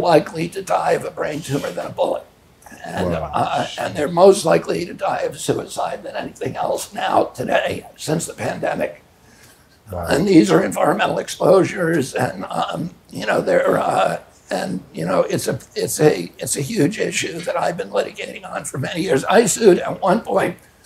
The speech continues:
Speaker 1: I sued the New York City water supply. New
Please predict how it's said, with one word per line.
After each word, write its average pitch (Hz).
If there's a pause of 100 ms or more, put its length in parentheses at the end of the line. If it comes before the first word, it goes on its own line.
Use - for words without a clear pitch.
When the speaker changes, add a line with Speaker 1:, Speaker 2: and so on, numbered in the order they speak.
(800)
Speaker 1:
I 175
sued 190
the -
New 175 (100)
York -
City 165
water 180
supply. - (1120)
New 147